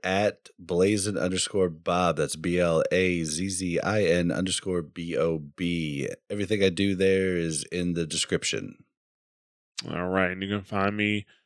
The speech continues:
Speaker 2: on Church of Jah on Twitter. So it's twitter dot com slash church of jah. And if you wanna see me streaming, you can find me on this channel, uh, twitch dot T V slash mash those buttons. Um, we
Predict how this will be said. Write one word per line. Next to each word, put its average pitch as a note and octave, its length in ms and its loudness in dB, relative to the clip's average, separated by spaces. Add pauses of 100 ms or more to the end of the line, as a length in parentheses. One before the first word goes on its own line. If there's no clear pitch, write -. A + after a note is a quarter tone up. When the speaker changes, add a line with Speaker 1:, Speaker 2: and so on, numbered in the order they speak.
(320)
Speaker 2:
on F2+ 480 -2
Church - 420 -2
of F2 180 -8
Jah C#3+ 500 2
on C#3+ 100 -8
Twitter. D#3+ 320 0
So A#2 140 -4
it's G2 80 -4
twitter G2+ 200 2
dot G2 100 4
com F#2+ 180 -2
slash F#2 260 -2
church - 240 -2
of F#2+ 80 -12
jah. B2+ 380 4
And G#2+ 100 2
if G2+ 120 -2
you G#2+ 80 -8
wanna G#2 140 -2
see A2+ 120 -6
me G2 100 -6
streaming, E3+ 600 0
you C3 100 -8
can A#2 200 -10
find A2+ 280 -2
me A2 100 -4
on G2 220 -6
this G#2 160 2
channel, F#2+ 560 -2 (460)
uh, F#2 160 2
twitch - 260 -2
dot G2+ 160 4
T G#2 140 -4
V F#2+ 280 0
slash F#2 520 2
mash F#2+ 260 0
those - 180 -10
buttons. A#2+ 680 -6 (580)
Um, - 380 -6 (320)
we A2 140 -8